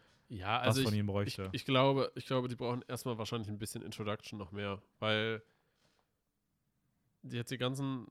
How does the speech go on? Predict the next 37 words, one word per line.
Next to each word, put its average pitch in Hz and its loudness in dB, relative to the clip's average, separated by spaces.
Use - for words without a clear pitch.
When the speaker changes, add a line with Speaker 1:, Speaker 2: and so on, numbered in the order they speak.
Speaker 1:
Einzelcharaktere 123 -2
jetzt 120 -4
zum 127 -4
ersten 113 -4
Mal, 117 0
die 113 -10
Kinder, 131 0
ja, 123 2
die 123 0
haben 123 -2
da 123 2
ein 117 -2
bisschen 123 -4
Screening-Time 120 -2
bekommen, 113 -6
aber 107 -2
ich - -16
glaube, 113 -4
das 117 -8
wird 117 -2
wahrscheinlich 107 -8
erst - -12
noch 95 -8
ein - -18
bisschen 98 -14
dauern, 92 -12
bis, 107 -6
bis - -10
jetzt - -12
wirklich 101 -10
die 110 -10
Young 104 -4
Avengers 101 -8
eingeführt 107 -12
werden. 107 -12
Speaker 2:
Ja. 110 0
Speaker 1:
Also 110 -4